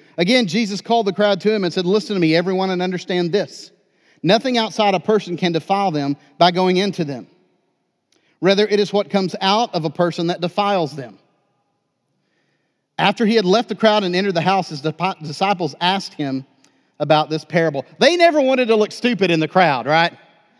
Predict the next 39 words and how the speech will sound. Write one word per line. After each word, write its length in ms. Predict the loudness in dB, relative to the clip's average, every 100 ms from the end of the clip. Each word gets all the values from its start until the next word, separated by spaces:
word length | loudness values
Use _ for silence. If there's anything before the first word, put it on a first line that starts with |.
| _ _ -2
The 100 | -2
disciples 460 | 2 2 4 2
always 300 | 2 2 0
wanted 220 | 0 0
to 60 | 0
get 140 | 2
him 160 | 2 0
private, 460 | 0 2 2 0 -4 -12 _ _ _ _
uh, 300 | 2 4 4
where 160 | 2 2
maybe 240 | 4 2
they 140 | 2 2
wouldn't 240 | 2 2
look 280 | 2 0 -6 -20 _ _ _
so 220 | 0 4
ignorant, 360 | 4 2 -2 0
be 100 | 0
like, 200 | 0 0
"We 120 | 0
don't 160 | 0
understand 420 | -2 -2 -2 -2 -2
what 100 | -2
you 140 | -8
just 240 | -10 -10
said." 240 | -10 -10 -14 _ _ _ _ _ _ _ _ _ _ _ _ _ _ _ _ _ _ _ _ _ _ -6
And 80 |
Jesus, 600 | -2 0 -2 -4 -8 -18 -2
maybe 240 | 0 2
he'd 120 | 2
had 120 | 2
a 40 | 2
long 220 | 0 0
day, 240 | 2 0 0
verse 200 | -2 -4
eighteen, 400 | -6 -2 -2 0
"Are 140 | -2
you 160 | -2 -2
so 240 | 0 0
dull?" 500 | 0 0 0 -2 -6